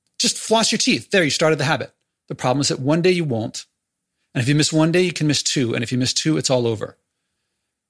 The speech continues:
There's a reason Aristotle's quote on excellence has stood the test of thousands of years. He said, "Excellence is an art won by training and habituation. We do not act rightly because we have virtue or excellence,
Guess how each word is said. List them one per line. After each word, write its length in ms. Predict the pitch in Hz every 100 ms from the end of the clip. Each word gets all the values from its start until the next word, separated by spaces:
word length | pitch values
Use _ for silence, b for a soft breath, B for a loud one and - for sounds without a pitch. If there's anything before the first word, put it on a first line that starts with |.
| _
There's 100 | 147
a 60 | 147
reason 340 | 175 190 196 -
Aristotle's 500 | 147 151 165 139 -
quote 320 | - 160 147
on 160 | 123 -
excellence 420 | 139 - 151 131
has 120 | 120
stood 320 | - - 165
the 60 | 139
test 360 | - - 135 -
of 120 | 113
thousands 500 | - 135 139 143 131
of 100 | 117
years. 380 | 131 113 - -
He 120 | 135
said, 300 | - 127 - b b b b
"Excellence 480 | 151 160 - 214 214
is 140 | 165 139
an 100 | 127
art 360 | 143 143 - - _ _
won 340 | 127 135 165 165
by 140 | 135
training 560 | - - 156 165 180 170
and 120 | 127
habituation. 720 | 131 131 131 123 - - - _ _ _ _ _
We 120 | 156
do 80 | 151
not 280 | 151 190 220
act 240 | 180 160 -
rightly 340 | 143 147 147
because 320 | 127 123 135
we 80 | 127
have 140 | 131 113
virtue 360 | 135 143 147
or 140 | 127 165
excellence, 580 | 190 - 113 - -